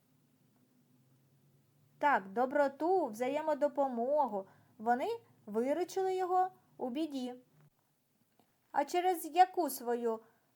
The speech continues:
якість постраждав Ліло? Вірно, через жадібність. А скажіть, чи добре бути д-, жадібним? Чи хочуть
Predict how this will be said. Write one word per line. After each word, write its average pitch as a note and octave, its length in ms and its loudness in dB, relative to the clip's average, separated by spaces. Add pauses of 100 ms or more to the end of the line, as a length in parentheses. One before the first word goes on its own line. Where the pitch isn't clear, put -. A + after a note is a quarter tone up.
якість A#3 680 -2 (200)
постраждав C#4 760 2
Ліло? G3 400 -12 (1400)
Вірно, A#3+ 560 -4
через C#4 440 -6
жадібність. C4 840 0 (440)
А D4+ 120 0
скажіть, D#4 640 -4
чи F4+ 160 -6
добре A4+ 340 4
бути C4+ 320 0
д-, A#3 220 -8
жадібним? G3 680 0 (1900)
Чи A#3+ 140 -4
хочуть B3 600 -4